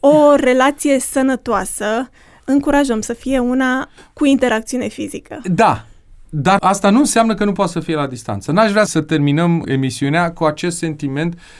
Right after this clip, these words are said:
Speaker 2: că, domne, o relație sănătoasă e doar aceea pe care o dezvolți cu cineva din proximitate. Nu.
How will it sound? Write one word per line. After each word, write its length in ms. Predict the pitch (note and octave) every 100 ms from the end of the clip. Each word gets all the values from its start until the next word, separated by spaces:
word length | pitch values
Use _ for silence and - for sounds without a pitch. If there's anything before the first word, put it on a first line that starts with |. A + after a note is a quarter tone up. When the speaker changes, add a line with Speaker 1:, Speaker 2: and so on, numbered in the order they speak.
| - -
Speaker 2:
că, 220 | D3 C#3+
domne, 340 | C#3+ D#3 D3
o 220 | C3 D3
relație 420 | C#3+ C#3 E3 - D3+
sănătoasă 800 | D3+ C3+ B2 D3+ D#3 D3+ D3+ -
e 220 | C#3 C3+
doar 240 | C3+ C#3 D3+
aceea 340 | C3 - D3
pe 140 | C#3+ C3+
care 220 | C3+ C3
o 80 | B2+
dezvolți 640 | A#2+ A2+ A2+ D3+ C#3+ -
cu 120 | -
cineva 520 | D3+ - C3 A#2+ C3+ C3
din 160 | B2+ C3
proximitate. 800 | B2 A#2+ - A#2 A2 G2+ - A#3+
Nu. 280 | F4+ C3+